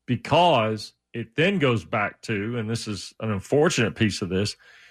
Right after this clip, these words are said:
it then goes back to a massive failure of leadership on behalf of the organization that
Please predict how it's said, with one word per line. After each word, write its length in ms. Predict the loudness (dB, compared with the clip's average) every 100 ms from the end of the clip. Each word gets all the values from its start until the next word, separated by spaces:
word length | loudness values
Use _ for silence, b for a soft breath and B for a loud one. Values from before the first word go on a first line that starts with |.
| b
it 200 | 0 2
then 180 | 4 4
goes 240 | 6 4 4
back 400 | 2 2 2 -2
to 160 | -2
a 40 | 0
massive 600 | 0 0 2 0 -2 -4
failure 520 | -2 -2 -2 -2 0
of 100 | 0
leadership 580 | 0 0 0 0 -2 0
on 120 | 0 4
behalf 360 | 4 6 4
of 80 | 2
the 80 | 2
organization 720 | 2 2 0 2 2 2 0
that 140 | 0